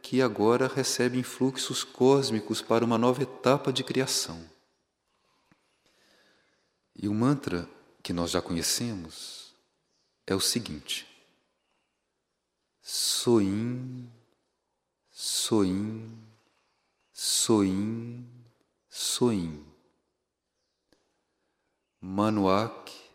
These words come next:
Sikiuk Nawa. Manuak Sikiuk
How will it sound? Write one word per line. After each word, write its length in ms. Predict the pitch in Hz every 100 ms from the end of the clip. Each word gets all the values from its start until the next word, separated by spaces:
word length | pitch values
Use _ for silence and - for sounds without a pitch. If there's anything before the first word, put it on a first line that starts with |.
| _ _ -
Sikiuk 1000 | - - 101 - - 117 135 147 - - - _ _ _ _ _
Nawa. 680 | 98 110 113 90 71 67 - - _ _ _ _ _ _ _ _ _ _ _ _ _ _ _ _ _ _ _ _ _ _ _ _ _
Manuak 960 | 95 95 104 107 104 92 101 113 - - - - _ _
Sikiuk 1200 | - - - - 101 - 113 113 123 - - -